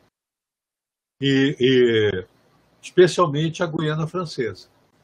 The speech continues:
Então, a Guiana Francesa, ela, depois da Revolução Francesa, é, com o Napoleão Bonaparte, ela se, ela se tornou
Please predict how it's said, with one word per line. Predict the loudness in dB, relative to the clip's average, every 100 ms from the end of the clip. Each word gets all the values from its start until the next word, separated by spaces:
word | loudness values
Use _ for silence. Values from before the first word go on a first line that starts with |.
| _ _ _ _ _ _ _ _ _ -12
Então, | -6 -2 0 2
a | 0
Guiana | -2 -4 -4 -6
Francesa, | -6 -6 -6 -4 -4 -4 -8 -12 -16 _ _ _ _ _
ela, | -2 0 0 0 -2 -6 -18 _ _ _ _ _ _ _ _
depois | -4 -4 -2 -2 0
da | 0 -2
Revolução | -4 -6 -8 -10 -12
Francesa, | -12 -14 -8 -8 -8 -14 -20 _ _ _ _ _ _ _ _ _ _
é, | 2 2 4 0 -4 -8
com | -8 -6 -6 -8
o |
Napoleão | -8 -8 -8 -8 -8
Bonaparte, | -12 -12 -2 -2 -2 -8 -12
ela | -8 -6
se, | -8 -10 -12
ela | -10 -10
se | -10 -10
tornou | -10 -8 -8 -8